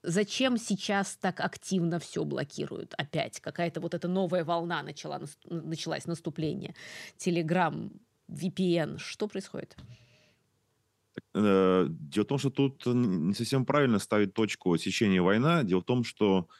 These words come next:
Speaker 2: э, если посмотреть на историю, э, давления на Рунет, то на самом деле нынешнее, э, строительство суверенного, суверенного, э, интернета начинается в одиннадцатом году вместе с протестами, э, после выборов. Потому что именно тогда,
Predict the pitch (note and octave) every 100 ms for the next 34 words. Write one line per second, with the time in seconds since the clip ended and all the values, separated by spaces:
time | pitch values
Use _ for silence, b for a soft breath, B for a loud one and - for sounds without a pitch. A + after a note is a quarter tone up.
0 | b b _ _ D#2+ D#2 D#2 D#2 D2+ G2
1 | - - - F2 G#2+ F2 F#2 E2+ E2 -
2 | G#2 E2+ D#2+ D2 A1+ A1+ G#1 - - F2
3 | F2+ F#2 D#2+ D#2+ F2 B2+ E3 - G2+ F#2
4 | E2+ F2 F2+ G#2 F#2 B2 C#3 G#2+ F2+ A2+
5 | A2 F2 - D#2 D#2+ - D2+ - A2+ C#3+
6 | - G2+ - G#2 G2+ F2+ E2 - G2+ G#2+
7 | F#2+ F2+ E2+ - - D#2+ D#2+ D#2+ D#2 -
8 | G2+ G#2 F3+ G3 F#2 - _ _ _ _
9 | - G#2+ A#2 C3 A#2 G#2 F#2 G2+ A#2 -
10 | G2 F#2+ B2 B2 G2+ G#2 - - - F2+
11 | A#2 A#2 F#2 F2+ E2+ D#2+ D2+ C2 B1+ D#2
12 | D2+ G#2 - F2 F#2+ D2+ C2 _ - E2+
13 | - - G#2 F#2 F#2+ G2+ C#3+ F3